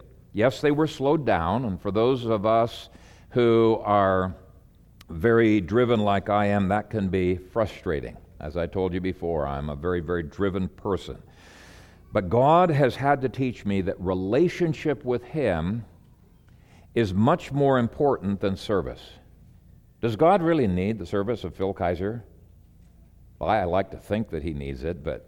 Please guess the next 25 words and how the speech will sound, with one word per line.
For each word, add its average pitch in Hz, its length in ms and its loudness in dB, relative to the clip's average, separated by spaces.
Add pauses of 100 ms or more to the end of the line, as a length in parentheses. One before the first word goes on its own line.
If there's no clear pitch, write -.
(120)
the 92 120 -2
answer 131 280 -2
really 101 240 0
is 76 160 -6
no. 80 320 -8 (400)
He 156 80 2
could 120 240 -2
do 120 240 0
it 90 80 0
in 78 140 -2
an 92 160 -2
instant. 98 360 -6 (160)
The 135 120 -4
only 196 260 2
reason 139 340 0
he 131 80 0
allows 117 380 2
us 101 140 -8
to 80 100 -12
serve 120 320 -4
is 107 100 -6
for - 320 -4
our 127 180 0
benefit. 92 520 -6
He's, 104 180 -4